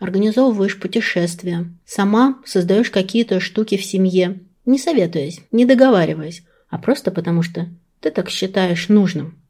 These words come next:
и важным делать всё самой. Вот я и делаю всё сама. Когда я разговаривала с Чулпан, я понимаю, что у Чулпан сначала была одна точка зрения на то, как взаимодействовать с мужчиной в бизнесе, а сейчас у неё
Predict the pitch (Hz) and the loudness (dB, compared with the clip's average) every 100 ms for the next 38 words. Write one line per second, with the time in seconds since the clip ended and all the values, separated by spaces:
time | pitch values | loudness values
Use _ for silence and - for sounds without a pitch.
0 | - 160 175 170 160 147 - - 214 254 | -6 -2 0 0 -4 -8 -12 -2 4 4
1 | 202 - 190 202 185 151 170 _ _ _ | 4 -2 -4 0 -2 -2 -10 _ _ _
2 | - _ _ _ 170 160 202 240 233 196 | -20 _ _ _ -8 -4 0 4 4 4
3 | 170 - 170 190 196 160 - _ _ _ | 0 -4 -6 0 0 0 -6 _ _ _
4 | _ - 214 269 247 214 208 220 220 214 | _ -4 2 6 6 6 4 2 4 0
5 | 202 202 202 - 208 294 349 233 196 214 | -2 -4 -6 -4 -4 -2 0 0 0 2
6 | 240 285 220 185 - 202 190 196 190 190 | 4 4 2 0 -4 -2 -2 -2 -4 -6
7 | 185 269 381 - _ _ _ - 214 - | -4 -4 -4 -10 _ _ _ -2 -2 2
8 | 233 190 180 180 170 165 165 180 185 349 | 2 4 2 -2 -2 -4 -6 0 0 2
9 | 185 - 180 185 190 180 160 165 175 185 | -6 -4 -4 0 0 0 0 -2 -2 -4
10 | 170 175 170 170 175 175 175 175 170 165 | -2 -4 -4 -6 -2 -2 -2 -4 -6 -12
11 | - 170 170 175 165 170 165 160 165 - | -8 -6 -4 -4 -4 -6 -6 -6 -10 -14
12 | - _ _ 190 - 170 - - 196 175 | -20 _ _ -16 -14 -14 -14 -8 -2 0
13 | 165 165 | 0 -4